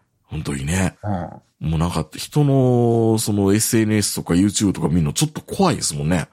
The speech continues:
Speaker 2: うん。
Speaker 1: うかつ、うかつにこんな動画見てたんか、みたいな。
Speaker 2: そうそう。だからあの、竹宮恵子さんが昔あの、テラエっていう漫画を描いて、
Speaker 1: うん。
Speaker 2: すべての人間の部屋にコンピューターがあって、
Speaker 1: うん。
Speaker 2: で、コンピューターで管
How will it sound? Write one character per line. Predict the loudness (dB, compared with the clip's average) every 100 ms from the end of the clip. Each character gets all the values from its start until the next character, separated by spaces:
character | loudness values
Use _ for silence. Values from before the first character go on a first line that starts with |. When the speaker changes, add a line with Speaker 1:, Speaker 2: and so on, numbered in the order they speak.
| -6
Speaker 2:
う | -4
ん。 | -4 -8 -4
Speaker 1:
う |
か | -2
つ、 | -2 -4
う | -2
か | 0
つ | 2
に | 0
こ | 2 0
ん |
な | 2
動 | 2 0
画 |
見 | 0
て | 0
た | -2 -2
ん |
か、 | -4 -4 -6
み | -6
た | -8
い | -6
な。 | -10 -10 _
Speaker 2:
そ | -10
う | -8
そ |
う。 | -12 -14 -20 -12 -4
だ |
か | -2
ら | -2
あ | -4
の、 |
竹 | -4 -2 0
宮 | 0
恵 | 0 -2
子 | -2
さ | -4
ん |
が |
昔 | -4 -4 -4
あ |
の、 | -4
テ | -2 -2
ラ | -2
エ | -4
っ |
て | -6
い | -6
う |
漫 | -4 -4
画 | -2
を |
描 | 0 0 2
い |
て、 | 2 0
Speaker 1:
う |
ん。 | -4 -12 _
Speaker 2:
す | -10 -2
べ | 0 0
て | 0 -2
の | 0
人 | 2 2 2
間 | 2 0
の | 0 -2
部 | -2
屋 | -2
に | -2 -4 -6 -10 _ _
コ | -2
ン | -2 0
ピ | -2
ュ |
ー | -2
タ | -6
ー |
が | -8
あ | -10
っ |
て、 | -6 -2 -2 0 0 0 -2 -6 _ -2
Speaker 1:
う |
ん。 |
Speaker 2:
で、 | 0 0 -2
コ | -2 -4
ン | -2
ピ | 0
ュ | -2
ー |
タ | 0 -2
ー |
で | 0 -2 -4 -6
管 | -6 -6